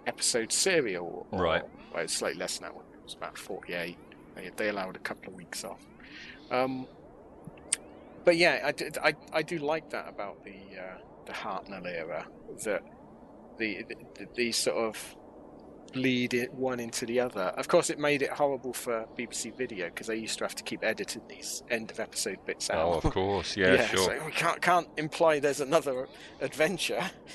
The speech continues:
Speaker 1: You
Speaker 2: Mm.
Speaker 1: know, weird. I don't, don't know why they bothered with that. I mean, who was buying these programs other than fans?
Speaker 2: Yeah,
Speaker 1: You
Speaker 2: yeah,
Speaker 1: know?
Speaker 2: there is that. Yeah, so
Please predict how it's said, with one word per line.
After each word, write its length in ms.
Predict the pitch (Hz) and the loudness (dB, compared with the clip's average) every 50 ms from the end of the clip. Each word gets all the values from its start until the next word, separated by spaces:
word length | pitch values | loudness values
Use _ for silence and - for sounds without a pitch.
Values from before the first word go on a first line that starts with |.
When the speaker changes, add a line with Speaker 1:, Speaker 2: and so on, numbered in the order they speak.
| - - - - - - | -14 -14 -16 -14 -4 0
Speaker 1:
You 80 | 104 | 0
Speaker 2:
Mm. 120 | 98 92 80 - | 2 2 0 -2
Speaker 1:
know, 100 | 117 123 - - - - 117 | -4 -8 -12 -16 -18 -12 -6
weird. 420 | 120 123 120 120 110 113 104 104 | -2 2 4 4 4 4 4 4
I 80 | 107 101 | 2 0
don't, 240 | 101 - 107 101 - | 2 0 -2 0 -2
don't 140 | - 123 95 | -4 -4 -4
know 80 | 101 | -6
why 220 | 87 95 98 98 95 | -6 -6 -4 -4 -4
they 100 | 95 92 | -6 -6
bothered 400 | 90 - 98 95 - 104 92 - | -6 -4 -4 -4 -4 -6 -8 -8
with 160 | 98 92 - | -10 -6 -4
that. 200 | 90 87 95 - - - - | -4 -4 -4 -6 -10 -14 -6
I 40 | - | -2
mean, 120 | 113 113 113 | -2 -2 4
who 200 | - 156 151 143 | 6 8 8 8
was 140 | 143 131 | 6 4
buying 360 | - - 135 131 127 123 120 113 | 6 6 8 8 8 8 6 0
these 200 | 113 113 107 - | -2 -4 -4 -4
programs 540 | - - 117 113 110 - 104 107 110 - 113 | -2 0 0 0 0 -2 -4 -4 -4 -4 -6
other 180 | 110 107 110 | -6 -6 -8
than 200 | - 110 104 104 | -10 -10 -10 -8
fans? 840 | 104 - - 113 98 110 123 117 107 117 107 - - - - - - - - - | -8 -4 -2 -2 -2 -2 -4 -4 -6 -6 -8 -6 -2 -2 -2 -2 -2 -6 0 4
Speaker 2:
Yeah, 300 | 104 101 98 92 87 80 - - - - | 6 8 10 10 10 8 6 0 -6 -2
Speaker 1:
You 80 | 95 95 | 2 2
Speaker 2:
yeah, 180 | 90 82 78 78 | 4 4 2 0
Speaker 1:
know? 60 | 78 - - - | -2 -6 -4 0
Speaker 2:
there 200 | 90 87 87 90 | 2 2 4 2
is 160 | 85 - - | 0 0 2
that. 240 | 85 85 95 - - | 4 6 6 4 2
Yeah, 180 | - 131 120 - - - - - - - - - - | 2 4 4 4 2 -2 -12 -16 -16 -16 -16 -12 -4
so 180 | - - 208 | 4 8 10